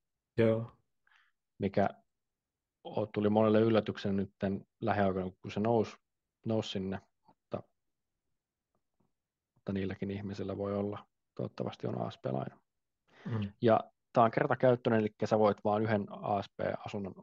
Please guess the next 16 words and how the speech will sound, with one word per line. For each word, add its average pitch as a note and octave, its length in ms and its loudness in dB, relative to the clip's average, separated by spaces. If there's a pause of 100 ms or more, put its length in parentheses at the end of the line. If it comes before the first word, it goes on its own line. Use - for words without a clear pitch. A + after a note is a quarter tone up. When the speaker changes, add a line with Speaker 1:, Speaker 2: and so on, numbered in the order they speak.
(120)
Speaker 2:
ikinä G2 220 -6
ostaa, A2 520 0 (640)
ja F#2+ 220 -2
sä - 120 -2
voit G2+ 160 0
laittaa G#2 340 -2
kalenterivuosi G#2+ 640 0
neljänneksen, G2 640 0
elikkä F#2+ 240 -10
kolmen A2 280 -2
kuukauden G2 340 -2
aikana G2 240 -2
sen G2 160 -8
neljä G2+ 180 0
puoli - 240 -4
tonnia. - 400 -12